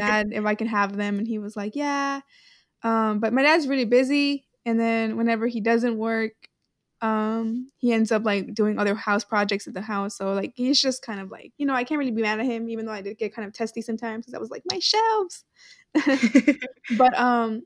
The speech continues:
Speaker 1: but yeah, Jennifer and I painted these shelves. Was it February? I don't even know. Like,
Speaker 2: Ooh,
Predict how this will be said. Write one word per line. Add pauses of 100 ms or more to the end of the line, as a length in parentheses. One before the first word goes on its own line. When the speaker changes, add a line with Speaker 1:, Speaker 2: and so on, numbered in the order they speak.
(180)
Speaker 1:
but
yeah,
Jennifer
and
I
painted
these
shelves. (1200)
Was
it
February?
I
don't
even
know.
Like,
Speaker 2:
Ooh,